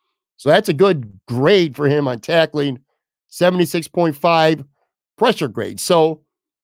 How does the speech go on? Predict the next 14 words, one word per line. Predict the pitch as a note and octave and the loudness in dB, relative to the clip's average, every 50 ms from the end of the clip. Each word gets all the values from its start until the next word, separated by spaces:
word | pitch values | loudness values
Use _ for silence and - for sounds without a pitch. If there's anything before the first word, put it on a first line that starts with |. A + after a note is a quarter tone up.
| _ _ _ _ _ - | _ _ _ _ _ -2
hey, | E3+ E3 C#3+ | 0 0 2
man, | A#2+ B2 B2+ B2+ C3+ C#3+ | 2 0 0 2 2 2
I, | D#3+ F#3 | 4 4
you | F#3+ F#3+ | 4 4
know, | F3+ F3+ F#3 F#3 F#3 F#3 | 4 4 4 2 2 0
sit | D#3+ - - E3+ D3+ | -2 -4 -6 -8 -4
there, | - E3 E3 | -2 0 0
I | D3+ C3+ | 0 0
beat | A#2 D3+ C#3+ | -2 -8 -12
the | D3 | -8
guy | B2 D3+ C#3 C#3 C#3+ | -4 -2 0 2 2
up | C#3 B2+ - C#3 | 0 0 -4 -6
and | C3+ | -6
up, | C3 B2+ - | -6 -6 -6